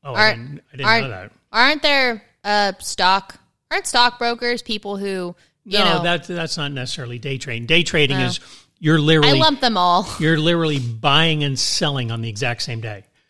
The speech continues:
Speaker 2: Got it.
Speaker 1: So you, at, at eleven oh one, you saw something drop four cents a share, and you're like, "I'm gonna buy thirty shares." And now, eighteen minutes later,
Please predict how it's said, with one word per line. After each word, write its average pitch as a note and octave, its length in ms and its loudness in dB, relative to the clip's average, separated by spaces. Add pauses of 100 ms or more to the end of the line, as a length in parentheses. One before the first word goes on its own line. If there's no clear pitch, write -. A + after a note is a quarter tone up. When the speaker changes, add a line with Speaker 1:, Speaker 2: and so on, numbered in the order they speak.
Speaker 2:
Got F3 220 -6
it. - 140 -14
Speaker 1:
So F3 220 4
you, D3+ 240 0 (200)
at, F#3 220 -4
at E3 280 -4
eleven D#3 500 0
oh D3+ 120 2
one, C3+ 440 0
you C3+ 140 -2
saw D3+ 240 2
something D3 440 -6
drop C#3 340 -2 (140)
four F#3+ 480 0
cents D#3 540 -2
a A#2 60 -4
share, A2 420 -4 (380)
and D3 100 -6
you're D3 80 2
like, C#3+ 200 2
"I'm D#3 140 2
gonna D#3 160 0
buy A2+ 500 -2 (520)
thirty D3+ 300 0
shares." A2+ 520 -4 (340)
And C#3+ 140 -4
now, D3 400 -2 (760)
eighteen G3+ 580 0
minutes F3 320 -2
later, C#3+ 400 -2